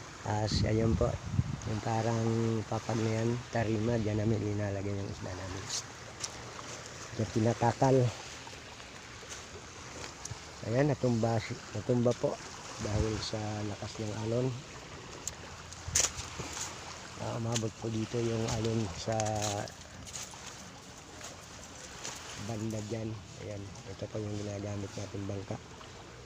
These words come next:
Naka-standby rin po siya.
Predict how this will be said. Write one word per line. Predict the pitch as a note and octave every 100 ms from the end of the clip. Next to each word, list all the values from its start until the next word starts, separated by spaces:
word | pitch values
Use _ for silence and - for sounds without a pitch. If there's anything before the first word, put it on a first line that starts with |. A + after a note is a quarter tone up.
| - - - - - - - - - - -
Naka-standby | A2+ G#2+ A2 A2 A2 A2 G#2+ G#2 - A2 A2 A#2 A#2+
rin | A#2 A2
po | B2+
siya. | A2+ A#2+